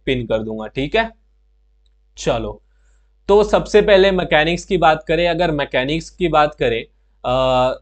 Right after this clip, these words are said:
इससे पहले मैं सिलेबस डिस्कस करने से पहले मैं आपको मैकेनिकल का जो है वो, अ,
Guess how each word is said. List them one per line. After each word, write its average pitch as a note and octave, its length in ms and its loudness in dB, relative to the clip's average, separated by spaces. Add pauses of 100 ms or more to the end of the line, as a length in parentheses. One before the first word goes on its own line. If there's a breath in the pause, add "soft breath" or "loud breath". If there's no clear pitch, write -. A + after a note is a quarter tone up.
(120)
इससे F#3+ 260 0
पहले F#3+ 340 4
मैं F#3+ 420 0
सिलेबस F3 440 2
डिस्कस F3+ 360 -2
करने F3 260 -2
से F3 120 -6
पहले D#3 420 0
मैं D#3 220 -4
आपको D3+ 400 -6
मैकेनिकल C#3 560 -4
का D#3+ 140 0
जो D3+ 260 -4
है A#2 60 -4
वो, A2+ 160 -8 (440)
अ, A#2 140 -2